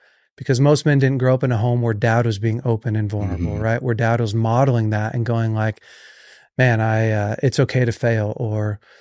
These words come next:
Speaker 1: um, one thing that my dad told me when I was a young boy, I remember is he said, "I want you to make all of your mistakes at home." I was fifteen
Speaker 2: Mm-hmm.
Speaker 1: "because you have mom and I here."
Speaker 2: Wow.
Speaker 1: And so he modeled that culture of,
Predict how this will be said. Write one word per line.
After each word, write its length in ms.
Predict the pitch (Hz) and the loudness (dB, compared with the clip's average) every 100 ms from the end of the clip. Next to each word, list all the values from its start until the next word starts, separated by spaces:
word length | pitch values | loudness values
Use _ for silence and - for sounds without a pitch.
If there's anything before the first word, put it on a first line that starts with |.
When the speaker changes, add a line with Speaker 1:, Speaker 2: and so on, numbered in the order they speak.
| _ _ - | _ _ -6
Speaker 1:
um, 220 | 120 117 | -4 0
one 160 | 139 143 | 2 2
thing 240 | 160 147 | 2 2
that 80 | 135 | 2
my 100 | 117 | 0
dad 320 | 113 120 131 | 2 2 0
told 200 | 127 117 | 0 -2
me 80 | 113 | 0
when 120 | 110 | -2
I 120 | 110 | -2
was 180 | 113 107 - 135 | -4 -6 -8 -6
a 60 | |
young 280 | 113 110 107 | -2 -2 -2
boy, 320 | 107 107 107 120 | -4 -4 -6 -6
I 40 | 113 | -6
remember 400 | 110 110 113 107 | -4 -4 -2 -4
is 220 | 101 - _ _ _ | -6 -12 _ _ _
he 160 | - | -4
said, 200 | 127 123 | -2 2
"I 20 | 123 | 2
want 140 | 135 | 4
you 80 | 139 | 4
to 60 | 131 | 4
make 200 | 120 - | 2 -2
all 240 | - 120 131 | -2 2 2
of 80 | |
your 100 | 123 117 | 2 2
mistakes 440 | 113 - 107 - | 0 -2 -4 -4
at 80 | 117 | -8
home." 360 | - 107 101 - - | -6 -6 -8 -10 -4
I 60 | |
was 140 | 113 - | -2 0
fifteen 440 | 123 - 104 98 _ 90 | -2 -4 -6 -8 _ -8
Speaker 2:
Mm-hmm. 320 | 78 76 76 | -6 -8 -8
Speaker 1:
"because 280 | - - 117 | -6 0 2
you 60 | 113 | 2
have 80 | 107 | 2
mom 260 | 110 107 101 | 0 0 -2
and 80 | |
I 100 | 95 | -6
here." 260 | 95 101 - _ - | -8 -10 -14 _ -12
Speaker 2:
Wow. 280 | 82 71 - _ _ - | -8 -8 -10 _ _ -4
Speaker 1:
And 180 | 117 | -2
so 140 | - 127 | 0 2
he 120 | 147 | 4
modeled 480 | 139 127 160 156 117 | 4 2 2 0 0
that 180 | 113 - | -2 -4
culture 460 | - 139 131 113 | -2 0 0 -6
of, 200 | 104 - | -8 -10